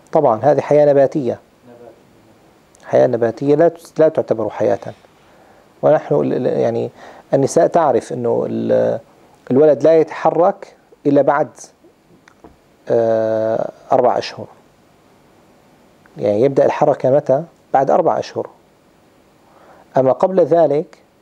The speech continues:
Speaker 1: ما حركة، حركة نمو،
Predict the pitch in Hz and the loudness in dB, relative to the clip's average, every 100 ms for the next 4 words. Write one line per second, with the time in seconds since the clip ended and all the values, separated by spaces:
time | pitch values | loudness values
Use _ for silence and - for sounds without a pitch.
0 | _ _ _ _ _ - 165 165 139 - | _ _ _ _ _ -2 0 0 -2 -2
1 | 151 - 156 160 170 143 151 160 151 196 | -2 -2 -2 -2 -4 -6 -4 -4 -6 -10
2 | 160 156 151 - - - 143 151 139 | -4 -2 -2 -8 -14 -4 0 0 -2